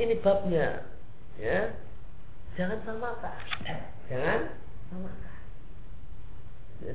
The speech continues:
sebagian orang yang muqallid, ya, atau orang yang jahil tidak membedakan dua hal ini. Ini masalah-masalah ijtihadiyah dianggap banyak masalah asy'arul munazal.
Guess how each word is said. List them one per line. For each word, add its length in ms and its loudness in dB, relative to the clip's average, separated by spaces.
sebagian 300 4
orang 320 6
yang 160 6
muqallid, 640 12
ya, 320 0
atau 320 4
orang 140 6
yang 160 4
jahil 580 12
tidak 240 8
membedakan 640 4
dua 200 2
hal 200 2
ini. 320 -2
Ini 240 8
masalah-masalah 720 12
ijtihadiyah 680 12
dianggap 400 12
banyak 240 12
masalah 720 10
asy'arul 560 6
munazal. 800 6